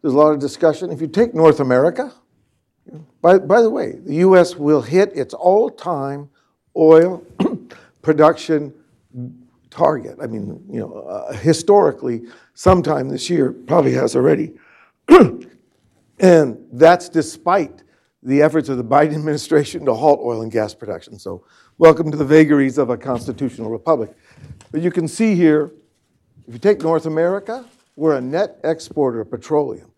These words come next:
Now, the North American production platform solves a lot of problems. And it's a large continental landmass, large supplies of crude oil and petroleum pro-, products f-, flow in, a lot of exports flow out.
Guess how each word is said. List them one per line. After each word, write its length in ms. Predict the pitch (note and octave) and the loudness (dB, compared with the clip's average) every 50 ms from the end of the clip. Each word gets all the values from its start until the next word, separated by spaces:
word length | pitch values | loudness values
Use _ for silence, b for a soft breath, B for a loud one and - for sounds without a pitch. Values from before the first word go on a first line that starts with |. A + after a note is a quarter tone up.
| _ _ _ - | _ _ _ -6
Now, 100 | D3 C#3+ | -4 -2
the 220 | C#3 C3 - - - | -2 -2 -4 -4 -6
North 260 | - D#3+ G3+ A3+ G#3+ | -4 -2 -2 -2 -2
American 340 | G#3 G3 F#3+ F3 C#3 D#3+ C3 | -2 -4 -4 -4 -4 -6 -8
production 460 | A2+ C3+ E3+ F3 E3+ F3 - C#3+ C3 | -6 -2 -2 -2 -2 -4 -10 -14 -14
platform 720 | - - C#3 C3 C3 B2+ - - F#2 F#2 F#2+ F#2 F2+ G2+ _ _ _ _ | -12 -8 -6 -6 -6 -8 -12 -18 -18 -18 -16 -18 -20 -20 _ _ _ _
solves 400 | - - - D3 C#3 C#3 B2 C3+ | -12 -4 -2 -2 -2 -2 -6 -8
a 60 | A#2 | -10
lot 280 | G#2 G#2+ A2 A#2 B2+ C3 | -8 -6 -6 -6 -6 -6
of 100 | B2+ B2+ | -8 -8
problems. 600 | - C3+ B2 A#2 A2+ G2 - - _ _ - _ b b b b b b | -8 -8 -8 -8 -10 -14 -20 -20 _ _ -20 _ b b b b b b
And 120 | b A2+ A2+ | b -10 -10
it's 160 | A2 - - | -10 -8 -6
a 40 | A2+ | -2
large 440 | B2 C3+ C#3+ D3 D3+ D#3 D#3 D#3 - | 2 4 4 6 6 4 2 -2 -2
continental 440 | E3 D3+ - A#2 C3 C3 B2+ B2 | -2 -2 -2 -2 -4 -8 -6 -6
landmass, 680 | A2+ B2 B2 B2 B2 B2 B2 A#2+ A#2+ B2 A#2 A2+ - _ b b b b b b _ - | -4 -4 -2 -2 -4 -4 -6 -6 -8 -10 -12 -14 -18 _ b b b b b b _ -4
large 360 | A#2 B2+ C#3 D3 D#3 D#3 - | 0 2 4 4 4 2 0
supplies 540 | - - C3 - - D3+ D3 C#3+ C#3 C3+ B2 | -2 -10 -10 -4 0 0 2 2 0 -2 -4
of 120 | A2+ G2 | -8 -14
crude 280 | - - - G3 F3+ E3 | -10 -4 0 2 2 4
oil 320 | D#3+ D#3 D3+ D3+ C#3+ C#3 | 4 4 4 2 -2 -4
and 160 | - G#2+ G#2 - | -8 -12 -12 -16
petroleum 420 | A2 G2 - C#3 C3 C3+ C3+ C3 | -14 -8 -6 -6 -6 -6 -8 -10
pro-, 320 | B2+ A#2+ A#2 A#2+ A#2 F#2+ | -10 -10 -10 -10 -10 -10
products 460 | - _ - C3+ C3+ B2 A#2 - - - | -14 _ -10 -8 -8 -8 -8 -10 -12 -20
f-, 60 | _ _ _ _ _ _ _ _ _ _ _ | _ _ _ _ _ _ _ _ _ _ _
flow 380 | _ - - D#3+ D#3 D3+ C#3+ C#3+ | _ -2 2 4 6 6 6 4
in, 340 | D3 D3 F3 G3 G#3 - B B B B B B - | 2 0 0 -4 -6 -12 B B B B B B -14
a 60 | B2 | -10
lot 240 | C3 C3+ C3+ E3+ F3 | -8 -4 -2 -2 -2
of 120 | E3 D3 | 0 0
exports 600 | D#3+ D#3 D#3 D#3 - - D#3+ D3 C3+ C3+ - _ _ _ _ _ _ _ | 2 0 0 -2 -6 -8 -6 -6 -6 -8 -12 _ _ _ _ _ _ _
flow 340 | _ _ - C3 B2 A#2 C#3+ | _ _ -6 -4 -2 -2 -2
out. 300 | F3+ D#3+ A#2 - - | -2 -4 -6 -10 -18